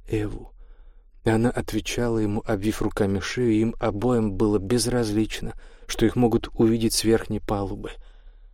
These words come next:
«Ты не бросила пить таблетки?» —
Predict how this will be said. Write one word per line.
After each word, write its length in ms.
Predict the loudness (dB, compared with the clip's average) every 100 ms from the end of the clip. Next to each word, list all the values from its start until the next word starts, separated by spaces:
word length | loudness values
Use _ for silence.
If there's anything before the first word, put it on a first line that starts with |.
| -20 -20 -20 -20 -20 -20 -20 -20 -20 -20 -20 -4
«Ты 120 | -2
не 100 | -2
бросила 460 | -2 -2 -2 -4 -4
пить 200 | -6 -4
таблетки?» — 600 | -4 -4 -8 -10 -12 -14